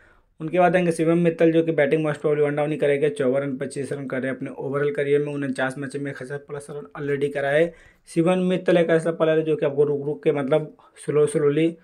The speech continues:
स्लोली, स्लोली खेल के अच्छा खासा आपको एडवांटेज दे सकता है और most of the time स्कोरिंग करा के जाते हैं, ठीक है, वैसा पल-, टाइप का प्लेयर है। आपने पिक करके चलिएगा। अमन छेत्री स्लो लेफ्ट में ऑर्थोडॉक्स बॉलर है, लास्ट में आके हिटिंग करने का क्षमता रखते हैं, क्योंकि अपने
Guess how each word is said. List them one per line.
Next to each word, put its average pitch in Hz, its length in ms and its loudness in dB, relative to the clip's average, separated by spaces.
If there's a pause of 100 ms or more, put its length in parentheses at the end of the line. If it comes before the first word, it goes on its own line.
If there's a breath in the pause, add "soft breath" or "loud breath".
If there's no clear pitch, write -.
(320 soft breath)
स्लोली, 165 260 6
स्लोली 170 340 6
खेल 165 180 4
के 156 100 2
अच्छा 147 180 0
खासा 143 200 -2
आपको 143 140 -2
एडवांटेज 127 420 0
दे 135 140 -2
सकता 131 300 -8
है 143 60 0
और 151 480 -4
most 170 220 -2
of 156 80 -4
the 165 100 4
time 165 260 4
स्कोरिंग 160 340 -2
करा 135 180 2
के 127 80 -4
जाते 113 280 -6
हैं, 117 60 -10
ठीक 131 140 -6
है, 120 80 -2
वैसा 117 300 -8
पल-, 120 300 -14
टाइप 127 200 -12
का 127 80 -8
प्लेयर 127 300 -6
है। 165 180 2 (540 soft breath)
आपने 165 240 0
पिक 170 200 -2
करके 160 200 4
चलिएगा। 135 420 -4
अमन 170 260 0
छेत्री 175 340 0 (600 soft breath)
स्लो 160 240 4
लेफ्ट 175 240 2
में 175 120 2
ऑर्थोडॉक्स 165 380 2
बॉलर 156 280 4
है, 170 140 4
लास्ट 139 300 0
में 151 140 -4
आके 147 160 -2
हिटिंग 143 320 -2
करने 147 200 -4
का 147 60 -6
क्षमता 139 320 -6
रखते 139 320 -2
हैं, 151 140 0
क्योंकि 135 280 -4
अपने 147 340 -8